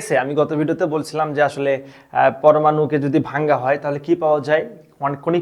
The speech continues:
পাওয়া, কণিকা পাওয়া যায়, অনেকগুলো কণিকা পাওয়া যায়। হ্যাঁ, তো পরমাণু আসলে অবিভাজ্য না, পরমাণু আসলে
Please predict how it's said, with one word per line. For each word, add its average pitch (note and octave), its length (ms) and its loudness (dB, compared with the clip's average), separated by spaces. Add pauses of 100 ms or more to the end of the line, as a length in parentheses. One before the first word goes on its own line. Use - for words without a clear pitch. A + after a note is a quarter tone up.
পাওয়া, C#3+ 140 6 (120)
কণিকা E3 320 0
পাওয়া B2 160 -4
যায়, C3 160 -4
অনেকগুলো C#3+ 260 -6 (100)
কণিকা F3+ 320 -4
পাওয়া B2 180 -4
যায়। A2+ 200 -12
হ্যাঁ, D3+ 140 -6 (480)
তো - 40 -10 (120)
পরমাণু F#3+ 360 6 (100)
আসলে F3 260 4 (340)
অবিভাজ্য F3 420 6 (120)
না, C3 40 -4 (100)
পরমাণু D3+ 340 -4
আসলে D#3 140 -2